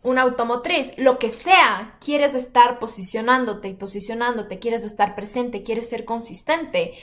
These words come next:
para estar in top of their minds. Cuando la gente necesite eso, tú quieres aparecer como su primera opción.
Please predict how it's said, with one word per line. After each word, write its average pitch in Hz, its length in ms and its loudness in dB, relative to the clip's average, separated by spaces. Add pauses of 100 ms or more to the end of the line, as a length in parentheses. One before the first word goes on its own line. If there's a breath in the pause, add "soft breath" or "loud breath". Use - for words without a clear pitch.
(560 loud breath)
para 247 280 8
estar 214 500 2
in 220 120 -8
top 208 240 -6
of 214 140 -10
their 202 140 -4
minds. 202 420 -10 (160 loud breath)
Cuando 208 240 -4
la 185 80 -2
gente 254 400 -6
necesite 190 720 -6
eso, - 460 -8 (160)
tú 196 240 -4
quieres 208 260 -4
aparecer 196 460 -8
como 214 180 -8
su 196 160 -12
primera 190 480 -8
opción. - 480 -12